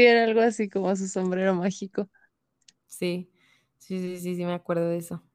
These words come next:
Speaker 1: Pues esperemos que no se repita la historia. <laughs>
Speaker 2: <laughs> Esperemos.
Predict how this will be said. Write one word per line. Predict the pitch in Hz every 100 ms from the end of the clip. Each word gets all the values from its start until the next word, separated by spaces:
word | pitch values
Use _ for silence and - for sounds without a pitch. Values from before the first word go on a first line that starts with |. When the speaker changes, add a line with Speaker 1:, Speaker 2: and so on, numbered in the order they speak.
| _
Speaker 1:
Pues | 190 175 -
esperemos | - 190 - 190 190 208 -
que | 185
no | 175
se | 170
repita | 185 170 180 175 175
la | 170
historia. | 170 - - 160 160 - _ -
<laughs> | - 214 - - 339 359 - - - _ _
Speaker 2:
<laughs> | - -
Esperemos. | - 220 - - 175 175 175 170 170 -